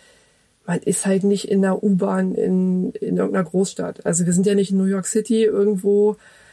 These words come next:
äh, in Manhattan, sondern wir sind draußen und, äh, müssen damit niemanden engen Körperkontakt betreiben.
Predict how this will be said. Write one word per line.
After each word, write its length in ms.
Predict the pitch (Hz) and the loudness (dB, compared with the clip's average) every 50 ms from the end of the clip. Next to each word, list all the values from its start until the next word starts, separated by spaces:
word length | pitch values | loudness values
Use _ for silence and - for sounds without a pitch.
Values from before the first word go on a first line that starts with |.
| - - _ - | -20 -20 _ -2
äh, 160 | - 190 185 | 0 0 2
in 80 | 190 196 | 2 2
Manhattan, 480 | 196 190 180 190 220 - 269 254 240 | 2 0 0 -2 -2 0 2 2 4
sondern 520 | 196 202 202 202 202 202 202 202 208 202 190 _ _ _ _ _ _ _ - _ _ - - - - | 4 4 2 2 2 2 2 2 2 0 -2 _ _ _ _ _ _ _ -20 _ _ -20 -20 -18 -14
wir 140 | - - 190 | -14 -6 -4
sind 200 | 196 185 180 - | -2 -2 -2 -2
draußen 440 | - 185 190 196 - 214 202 202 | -2 0 0 2 2 2 2 2
und, 380 | - - 190 185 180 175 - - | 2 0 0 0 0 0 -2 -6
äh, 380 | - 196 180 185 185 180 185 185 185 _ _ _ _ _ _ _ _ _ _ _ _ _ _ _ _ _ _ _ _ _ _ _ - | -8 -6 -6 -4 -4 -4 -4 -4 -6 _ _ _ _ _ _ _ _ _ _ _ _ _ _ _ _ _ _ _ _ _ _ _ -8
müssen 380 | - 202 196 180 - - 190 | -2 0 0 0 2 2 0
damit 240 | 185 185 185 180 - | 2 2 2 0 0
niemanden 420 | 190 196 202 185 196 202 196 196 196 | 0 0 2 2 0 0 -2 -4 -2
engen 280 | - 202 190 185 180 | -2 0 0 0 0
Körperkontakt 640 | 180 208 196 175 196 180 - 185 180 165 175 175 _ | 0 0 -2 0 -2 -4 -2 -2 -4 -4 -4 -8 _
betreiben. 440 | - 175 - - 160 160 160 165 165 | -10 -12 -10 -8 -6 -6 -4 -4 -6